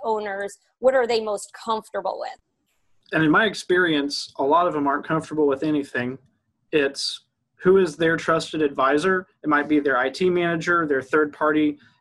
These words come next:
Speaker 2: uh, M S P, it might be their integrator, it, it might be their, their children. But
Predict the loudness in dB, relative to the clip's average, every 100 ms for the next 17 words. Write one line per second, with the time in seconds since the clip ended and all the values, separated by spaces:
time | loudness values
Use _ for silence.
0 | -6 0 2 2 0 0 0 -4 -2 0
1 | 0 -2 -4 -2 0 0 0 0 -2 0
2 | 2 2 0 -2 -2 -4 0 -2 2 0
3 | 2 2 0 -2 -2 -2 0 0 0 -4
4 | -8 -18 -20 _ -2 2 2 0 -4